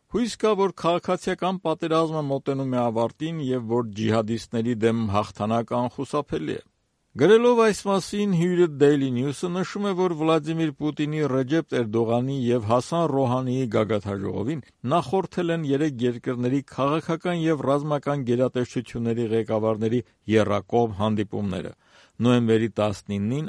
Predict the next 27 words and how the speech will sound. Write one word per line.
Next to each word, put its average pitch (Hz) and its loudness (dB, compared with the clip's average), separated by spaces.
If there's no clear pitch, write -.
Անտալիայում 131 0
հանդիպել 110 0
էին 104 0
արտաքին 104 -6
գործերի 170 -2
նախարարները, 156 -2
իսկ 123 -2
մեկ 120 2
օր 101 0
առաջ 110 0
Սոչիում՝ 120 -4
երեք 107 2
երկրների 104 -2
զինված 104 -2
ուժերի 98 -2
գլխավոր 101 -2
շտաբերի 98 -4
պետերը։ 95 -6
Հիշեցնեմ 220 0
նաև, 117 0
որ 113 2
մեկ 151 0
օր 113 2
առաջ 110 2
Պուտինը 110 -2
նախօրոք 135 2
չհայտարարված 104 2